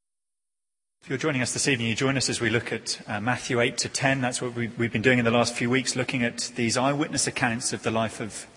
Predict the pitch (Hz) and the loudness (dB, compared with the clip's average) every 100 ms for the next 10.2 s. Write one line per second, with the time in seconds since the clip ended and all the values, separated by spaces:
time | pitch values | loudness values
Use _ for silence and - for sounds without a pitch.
0 | - - 151 139 98 - - - - - | -6 2 2 2 -2 -2 -2 -4 -12 -20
1 | - - - - - - - - - - | -20 -18 -16 -14 -16 -16 -18 -18 -20 -8
2 | 131 139 202 233 240 202 156 143 135 - | 0 4 4 4 -2 0 0 0 -2 -2
3 | - 123 120 110 - 120 113 123 127 117 | 0 2 0 -2 -10 -4 -2 0 0 4
4 | 123 - 117 117 135 - - 139 120 117 | 6 4 0 -2 0 2 4 2 2 0
5 | 123 127 180 165 127 107 101 120 - - | 0 0 0 2 0 0 -4 -8 -14 -14
6 | - - - - - _ _ _ - - | -20 -20 -20 -20 -20 _ _ _ -2 2
7 | 170 - 98 - - - - - - _ | 2 0 -8 -8 -18 -20 -20 -20 -20 _
8 | _ _ _ - - _ _ _ _ _ | _ _ _ -20 -20 _ _ _ _ _
9 | - 127 139 180 165 - - 185 - - | -4 -2 0 -2 0 2 2 0 -2 -6
10 | 98 | -6